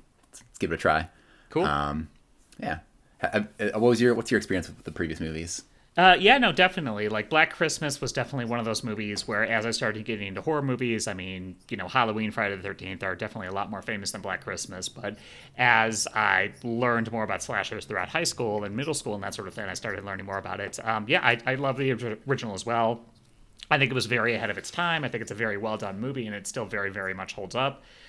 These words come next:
Speaker 2: Uh, the two thousand six remake, I remember, I do remember seeing. I honestly don't recall much about it, but I remember
Speaker 1: <gasps>
Speaker 2: I didn't hate it. Um, it was
Speaker 1: Mm-hmm.
Speaker 2: just like, yeah, this, this is, this isn't bad. It's not great, but it's not bad either.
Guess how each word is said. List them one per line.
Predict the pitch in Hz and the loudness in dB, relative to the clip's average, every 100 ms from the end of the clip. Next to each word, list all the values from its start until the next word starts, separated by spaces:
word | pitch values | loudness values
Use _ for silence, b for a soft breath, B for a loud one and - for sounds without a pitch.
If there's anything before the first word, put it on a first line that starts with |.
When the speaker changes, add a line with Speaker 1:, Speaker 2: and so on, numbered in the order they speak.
| B - | B 2
Speaker 2:
Uh, | 113 110 | 4 4
the | |
two | - 220 | -2 0
thousand | 247 214 | 0 0
six | - 185 - | -2 -4 -2
remake, | 160 160 151 143 | -2 2 2 2
I | 127 | 2
remember, | 123 127 143 151 | 2 0 0 0
I | 131 | -2
do | 156 | -2
remember | 170 165 147 | -4 -2 -2
seeing. | 135 - 120 120 | -2 -2 -2 0
I | 117 107 | 2 2
honestly | 107 123 123 127 | 2 0 0 0
don't | 113 - | -2 -2
recall | 123 - - - 104 120 135 139 | -6 -8 -12 -4 0 2 2 0
much | 117 - | -2 -2
about | 101 95 110 | -2 -2 -2
it, | 143 | -2
but | 131 | 0
I | 107 | -2
remember | 98 110 107 131 139 117 107 | -2 -4 4 6 6 4 2
Speaker 1:
<gasps> | |
Speaker 2:
I | 110 | 2
didn't | 113 135 127 | 2 0 -4
hate | - 107 101 | -8 -8 -4
it. | 135 190 - B B B B | -4 -6 -14 B B B B
Um, | 107 95 92 107 | 2 2 2 2
it | |
was | 104 87 | 0 0
Speaker 1:
Mm-hmm. | |
Speaker 2:
just | - | 0
like, | 156 - | -2 2
yeah, | 277 262 | 2 2
this, | 277 | -2
this | - 277 - | -4 -6 -6
is, | 269 - | -8 -2
this | 247 233 | 0 0
isn't | 208 185 - | -2 -4 0
bad. | 113 120 131 147 | 4 6 6 2
It's | - | -2
not | 151 135 | 0 0
great, | 113 117 - | 0 0 0
but | 123 | -6
it's | - | -2
not | 120 101 | -4 0
bad | 98 101 104 | 0 0 -2
either. | 95 98 107 | -8 -4 -4